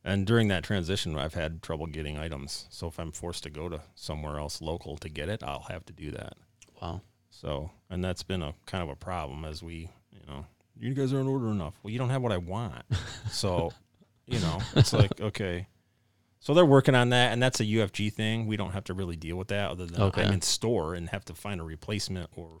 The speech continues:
Speaker 2: Right.
Speaker 1: go get it myself, which I'll do, you know. It's
Speaker 2: Right.
Speaker 1: not a big deal, but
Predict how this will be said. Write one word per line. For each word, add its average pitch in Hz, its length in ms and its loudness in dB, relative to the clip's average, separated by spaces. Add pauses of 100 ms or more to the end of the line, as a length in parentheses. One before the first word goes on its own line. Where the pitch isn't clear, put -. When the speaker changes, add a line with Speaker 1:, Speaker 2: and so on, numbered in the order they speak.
(160)
Speaker 2:
Right. 95 420 10
Speaker 1:
go 104 80 6
get 101 160 4
it 90 40 0
myself, 113 580 2
which 135 160 0
I'll 123 140 4
do, 107 480 -2
you 82 160 -6
know. 80 180 -6
It's 110 80 0
Speaker 2:
Right. 92 200 6
Speaker 1:
not 107 120 0
a 90 60 -2
big 82 220 -6
deal, 82 420 -6
but 80 140 -6